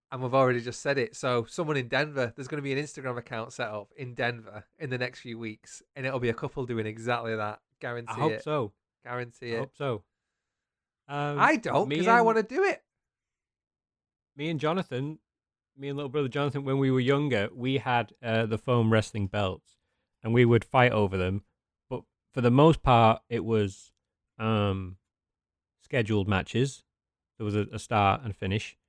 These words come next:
Speaker 2: But then, um, I think for a little bit, we did implement, like, a twenty-four seven rule for one of the belts.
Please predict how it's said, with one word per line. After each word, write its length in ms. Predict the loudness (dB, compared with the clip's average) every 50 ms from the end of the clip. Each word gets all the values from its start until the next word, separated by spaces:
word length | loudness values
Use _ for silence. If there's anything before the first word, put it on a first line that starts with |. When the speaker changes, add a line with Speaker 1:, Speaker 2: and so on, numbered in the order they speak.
| _ _ _ _ _ _ -10
Speaker 2:
But 120 | -8 -2 2
then, 360 | 4 6 6 6 4 2 0 -2 _ -2
um, 400 | 2 4 6 6 6 6 4 0 -2
I 40 | -2
think 200 | -2 -2 -2 2
for 60 | 2
a 40 | 4
little 180 | 4 6 4 4
bit, 200 | 4 4 4 4
we 100 | 2 0
did 200 | 4 4 4 6
implement, 420 | 6 4 4 4 4 4 4 4 4
like, 120 | 2 -2 -2
a 40 |
twenty-four 500 | -4 -4 -2 0 2 2 2 2 2 0
seven 320 | 2 2 2 4 4 4 4
rule 220 | 6 8 6 6
for 140 | 6 4 2
one 120 | 2 2 2
of 60 | 2
the 60 | 2
belts. 360 | 2 2 0 0 0 -4 -16